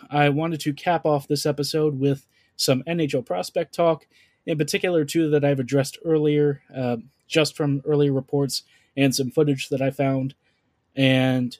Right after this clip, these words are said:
now we have a more complete picture thanks to Scouting, who's done a really good job com-, uh, composing a couple of YouTube videos. Highly recommend that you check out his Scouting reports.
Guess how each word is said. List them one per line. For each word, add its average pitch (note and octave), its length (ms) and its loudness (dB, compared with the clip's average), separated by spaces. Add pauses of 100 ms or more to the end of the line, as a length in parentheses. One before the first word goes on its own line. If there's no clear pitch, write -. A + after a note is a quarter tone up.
now D3+ 200 2
we F3 120 0
have D3 420 0
a C#3+ 80 -4
more C#3 220 0
complete F#3 400 -6
picture D3 320 -2
thanks C3+ 380 -4
to C#3 360 -2
Scouting, C#3 480 -2
who's B2 220 -6
done B2 240 -2 (340)
a B2+ 80 0
really C#3+ 220 2
good C#3 160 2
job B2+ 320 -2
com-, B2 160 -10 (160)
uh, A#2+ 160 -2 (100)
composing C3 460 0
a A#2+ 40 -4
couple C#3 240 -4
of A#2+ 60 -4
YouTube C3 340 -4
videos. C3+ 360 2 (340)
Highly D3+ 300 2
recommend C#3+ 320 0
that B2+ 120 -4
you C3+ 60 -4
check C3+ 220 -2
out C#3 100 2
his C3 140 -4
Scouting C3+ 400 -4
reports. D3 480 0